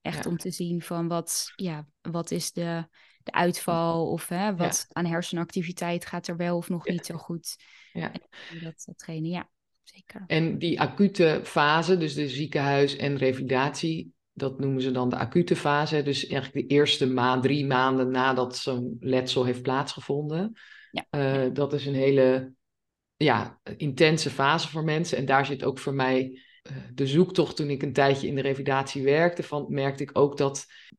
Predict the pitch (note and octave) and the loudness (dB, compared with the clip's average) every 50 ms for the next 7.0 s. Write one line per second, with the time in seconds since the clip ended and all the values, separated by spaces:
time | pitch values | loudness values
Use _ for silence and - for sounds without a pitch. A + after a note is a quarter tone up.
0 | _ _ _ _ - C3 D3 D3 C#3+ - D3 C#3+ D3+ D3 - D#3+ D3+ C#3+ C#3+ C#3 | _ _ _ _ -6 0 2 2 2 2 2 0 0 0 0 0 0 0 2 4
1 | C#3 C3 C#3 D3 E3+ F3+ D#3+ C#3+ B2+ F#3 G#3 G#3 G3+ E3 - D3+ D3 C#3 C#3+ C#3 | 4 4 6 4 6 6 6 6 8 8 8 8 6 6 4 0 -2 2 4 4
2 | C#3 C3+ B2+ C3 C#3 C3+ - - - - - D3 C3+ B2 - - - - - - | 4 4 4 4 4 4 2 0 -8 -6 -2 -2 -2 -2 -2 -6 -8 -8 -10 -10
3 | - - B2 A#2 A#2 A#2 B2 A#2 A#2+ A#2+ B2+ C#3 C#3+ D3+ E3 E3 D#3 D#3 C#3+ B2 | -8 -6 -4 -4 -2 -2 -4 -4 -4 -2 0 2 2 4 4 2 2 2 0 2
4 | C#3 D#3+ F#3 G3+ F3 C#3 B2+ A#2+ B2 A#2+ - B2+ B2 B2 A#2+ A#2 A#2+ A2+ G#2+ G#2 | 4 8 8 10 8 8 6 2 2 0 -2 -4 -4 -4 -2 -2 0 0 0 -2
5 | G#2+ F#2 A2+ A2 - - - A#2 - - - - A#2+ A#2+ A#2+ A2+ A2+ A#2 A#2+ A#2+ | -4 -6 -6 -8 -8 -8 -10 -10 -12 -12 -12 -10 -6 -4 -2 0 0 0 0 0
6 | A#2 A2+ A2 G#2 A2 B2 C3+ C#3 C3+ B2+ C3 C3 B2+ - - A2+ - - - - | 2 2 2 2 2 4 6 8 8 10 10 8 8 6 0 -4 -12 -14 -20 -20